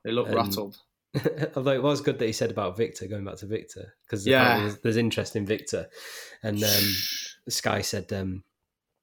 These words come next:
Speaker 2: "So are you confident that you could keep him?" He's like, Oh, yeah, you know, we, he's doing well, so, you know, we're confident we'll keep him. And if they saw his <laughs> his, uh, behaviour in the director's box, they won't
Speaker 1: Yeah.
Speaker 2: want him either. <laughs>
Speaker 1: <laughs> I mean, what a man. What a character.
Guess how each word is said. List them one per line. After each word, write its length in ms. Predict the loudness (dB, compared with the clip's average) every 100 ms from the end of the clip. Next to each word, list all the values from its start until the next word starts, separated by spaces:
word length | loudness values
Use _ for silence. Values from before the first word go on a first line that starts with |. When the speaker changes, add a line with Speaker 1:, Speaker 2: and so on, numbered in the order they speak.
| -10 -2
Speaker 2:
"So 140 | 0
are 80 | 2
you 160 | 0
confident 360 | 0 -4 -4 -6
that 60 | -8
you 60 |
could 140 | -12 -4
keep 280 | -4 -2 -4
him?" 100 | -6
He's 100 | -2
like, 80 |
Oh, 40 | 2 2
yeah, 100 | 0
you 160 | -2
know, 140 | -2 -2
we, 180 | -2 -4 -10
he's 240 | -8 -2
doing 220 | 2 2 2
well, 200 | 0 0
so, 220 | 0 0
you 120 | 0
know, 160 | -2 -2
we're 80 |
confident 360 | -4 -6 -6 -6
we'll 100 | -6
keep 300 | -4 -4 -4
him. 160 | -6 -4
And 100 | -6
if 140 | -6
they 60 | -4
saw 320 | 0 0 0
his 280 | -4 -4 -8 -12 -20 -20 -20 -20
<laughs> 560 | -18 0 0 0 -6 -2
his, 280 | 0 2 2
uh, 120 | 2
behaviour 500 | 2 2 2 2 0
in 140 | 0
the 240 | 2 0 0
director's 480 | 0 0 0 -4
box, 260 | -4 -4 -2
they 100 | 2
won't 120 | 6
Speaker 1:
Yeah. 100 | 6
Speaker 2:
want 120 | 4
him 100 | 0
either. 400 | 2 4 4 0 -2 -16 -20 -18 -20 -8
<laughs> 0 |
Speaker 1:
<laughs> 960 | -4 -2 0 -2 -4 -2 -2 -2 -6 -4
I 40 | 4
mean, 160 | 6
what 160 | 8 6
a 80 | 4
man. 320 | 2 2 0
What 200 | 2 2
a 40 |
character. 760 | 2 0 0 -2 -6 -6 -6